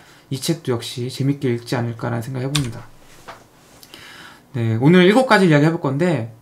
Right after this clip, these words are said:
뭐 책이 그렇게 내용이 많지는 않기 때문에 개수만 많지 그렇게 길게 길게 돼 있진 않습니다. 첫 번째, 설정 변경. 두 번째, 돈의 신에게 사랑받기 위한 삼법칙.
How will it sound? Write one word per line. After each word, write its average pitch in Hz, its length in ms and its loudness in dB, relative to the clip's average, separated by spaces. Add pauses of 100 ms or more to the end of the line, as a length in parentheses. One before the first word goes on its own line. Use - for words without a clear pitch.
뭐 117 160 -6
책이 214 320 0
그렇게 139 360 -2
내용이 139 480 4
많지는 156 920 0
않기 - 220 -6
때문에 135 480 -4 (320)
개수만 165 380 0
많지 131 260 -2
그렇게 117 420 -6 (220)
길게 160 360 6
길게 139 300 2
돼 123 120 -6
있진 117 160 -8
않습니다. 110 460 -12 (580)
첫 160 160 -6
번째, 160 460 -2 (360)
설정 233 420 0
변경. 117 360 -4 (720)
두 123 100 -6
번째, 127 560 -4 (340)
돈의 165 340 6
신에게 156 440 0
사랑받기 180 600 0
위한 147 140 0
삼법칙. 170 680 -4